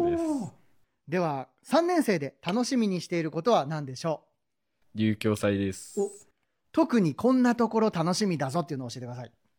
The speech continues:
Speaker 1: えー、体育祭が楽しみです。
Speaker 2: では、三年生での目標を教えてください。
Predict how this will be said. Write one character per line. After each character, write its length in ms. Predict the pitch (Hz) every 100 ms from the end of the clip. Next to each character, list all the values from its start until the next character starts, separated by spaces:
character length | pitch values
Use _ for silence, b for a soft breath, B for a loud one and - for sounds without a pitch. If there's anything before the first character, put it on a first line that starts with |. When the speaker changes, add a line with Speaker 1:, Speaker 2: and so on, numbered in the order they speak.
| _ _ _ 85
Speaker 1:
え 320 | 87 87 87
ー、 40 | -
体 140 | 104
育 140 | 101
祭 200 | - 101
が 240 | 95 95 - - -
楽 160 | 92
し 100 | 85
み 120 | 85 80
で 140 | 76
す。 300 | - - - B B B B B _ _ _ _ _ _ -
Speaker 2:
で 120 | 180
は、 200 | 165 -
三 320 | - 254 330
年 180 | 349 330
生 160 | 240 190
で 100 | 208
の 160 | 240 139
目 240 | 139 -
標 240 | - 202
を 280 | 180 220 247
教 180 | 151 139
え 80 | 131
て 100 | 131
く 80 | 123
だ 140 | 123
さ 240 | - 135
い。 80 | 127